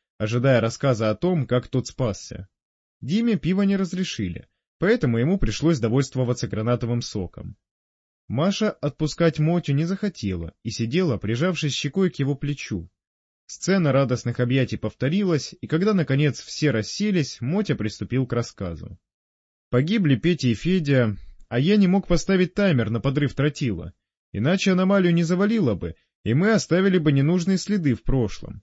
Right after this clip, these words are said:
А рисковать получить эффект бабочки очень не хотелось. Вот я и подумал, а что, если прыгнуть за секунду до взрыва?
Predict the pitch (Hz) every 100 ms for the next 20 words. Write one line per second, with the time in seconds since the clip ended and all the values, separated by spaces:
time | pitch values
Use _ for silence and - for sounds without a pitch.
0 | _ _ _ _ _ - 117 127 147 180
1 | 196 - 160 151 170 151 165 165 143 202
2 | 190 135 - 160 208 - 107 107 127 127
3 | 104 85 - - _ _ _ - 110 202
4 | 226 233 226 214 160 95 87 - 113 131
5 | - 247 160 - 151 247 214 113 110 127
6 | 185 214 165 127 175 185 147 87 85